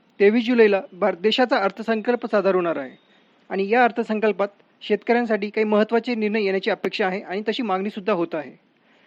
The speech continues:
आता यात सगळ्यात पहिली जी मागणी आहे आणि शक्यता आहे ती आहे पीएम शेतकरी सन्मान निधीबाबत. सध्या दरवर्षी शेतकऱ्यांना या निधीमध्ये सहा हजार रुपये मिळतात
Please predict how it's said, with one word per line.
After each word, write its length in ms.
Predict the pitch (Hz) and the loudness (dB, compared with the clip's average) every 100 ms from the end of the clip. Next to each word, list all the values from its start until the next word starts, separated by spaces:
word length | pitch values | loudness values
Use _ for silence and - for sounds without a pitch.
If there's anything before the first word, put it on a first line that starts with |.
| _ 214 | _ -6
आता 120 | 233 | -2
यात 200 | 247 - | -2 -2
सगळ्यात 200 | 233 247 - | -2 -2 0
पहिली 260 | 220 220 262 | 2 2 2
जी 120 | 254 | 0
मागणी 340 | 240 208 214 233 | 0 -2 -2 -2
आहे 180 | 202 | -2
आणि 260 | 180 190 233 | -2 -6 -6
शक्यता 400 | 202 196 233 233 | -6 -4 -2 0
आहे 180 | 196 202 226 _ - | -2 -4 -10 _ -8
ती 100 | 240 | -2
आहे 160 | 226 233 233 | 0 0 -4
पीएम 280 | 233 240 262 | -2 0 0
शेतकरी 420 | 247 220 - 233 240 | 0 -2 0 -4 -2
सन्मान 340 | 214 208 214 | -2 0 0
निधीबाबत. 680 | 208 202 175 143 - _ - _ _ _ _ _ _ 226 | 0 0 0 -2 -12 _ -20 _ _ _ _ _ _ -4
सध्या 340 | 202 233 208 214 _ | 2 2 2 0 _
दरवर्षी 500 | 185 240 240 220 240 | 4 6 6 4 -2
शेतकऱ्यांना 560 | 226 214 220 202 190 196 - - | -2 0 2 2 2 -6 -12 -2
या 100 | 220 | 0
निधीमध्ये 460 | 220 220 233 180 190 _ _ - | 2 2 2 0 -4 _ _ 0
सहा 220 | 220 233 | 2 4
हजार 160 | 240 247 | 4 4
रुपये 180 | 240 | 4
मिळतात 280 | 214 180 139 | 0 0 -4